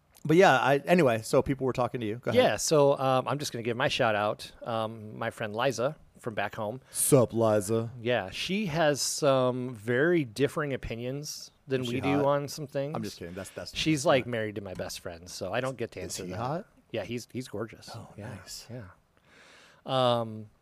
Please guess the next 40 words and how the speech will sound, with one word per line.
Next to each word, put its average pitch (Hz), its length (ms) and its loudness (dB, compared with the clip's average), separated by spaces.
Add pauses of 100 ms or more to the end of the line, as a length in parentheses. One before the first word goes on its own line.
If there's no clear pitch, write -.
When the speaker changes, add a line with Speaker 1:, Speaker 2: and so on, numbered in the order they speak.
(120)
Speaker 2:
I 202 120 0
would 247 140 8
actually 165 260 6
Speaker 1:
Good 143 80 6
Speaker 2:
like 135 120 6
Speaker 1:
job, 127 200 6
Liza. 104 320 -4
Speaker 2:
I'm 160 140 4
gonna, 185 180 4
I'm 170 100 -2
just 196 180 0
gonna 139 440 -2
say 131 220 -2
this 123 260 -4
right 123 160 0
now 131 460 -4
without 131 320 0
your 127 100 -6
permission, 107 440 -8
but 104 100 -6
I 123 100 0
would 127 100 0
actually 123 280 -2
like 117 140 -2
Speaker 1:
Hmm. - 60 -10
Speaker 2:
to 143 80 -2
invite 139 340 -2
Liza 104 280 -8
onto 110 240 -12
the 104 80 -10
show - 460 -6 (100)
Speaker 1:
Absolutely 107 400 0
not. 90 280 -6
Speaker 2:
to 123 100 0
have 117 360 0 (140)
a - 60 -14
conversation 143 600 -4
with 151 140 -4
us - 480 -4 (140)
about 113 640 -4